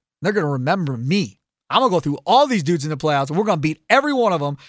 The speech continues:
and then we're gonna go win a Super Bowl against whoever shows up from the N F C." That could be how he thinks. Very well could be it.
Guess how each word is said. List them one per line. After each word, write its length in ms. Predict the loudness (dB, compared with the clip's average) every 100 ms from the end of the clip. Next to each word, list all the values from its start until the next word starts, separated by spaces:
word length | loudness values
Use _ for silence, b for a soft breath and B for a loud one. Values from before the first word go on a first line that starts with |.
| b b
and 240 | -6 2
then 160 | 4 4
we're 100 | 2
gonna 120 | 2
go 120 | 2
win 140 | 0
a 40 | -2
Super 180 | -4 -2
Bowl 220 | 0 0
against 180 | -2 -2
whoever 220 | -2 0
shows 260 | 0 0
up 100 | -2
from 120 | -2 -4
the 80 |
N 100 | -2
F 80 | -4
C." 240 | -8 -16 _ _ _ _ _ _ _ _
That 180 | -4 -2
could 160 | 0 -2
be 200 | 0 2
how 180 | 4 2
he 80 |
thinks. 400 | 2 0 -2 -12 _ _ _ _ _ _ _ _ _ _ _ _
Very 160 | 0 2
well 160 | 2 0
could 120 | 0
be 140 | -2
it. 140 | -4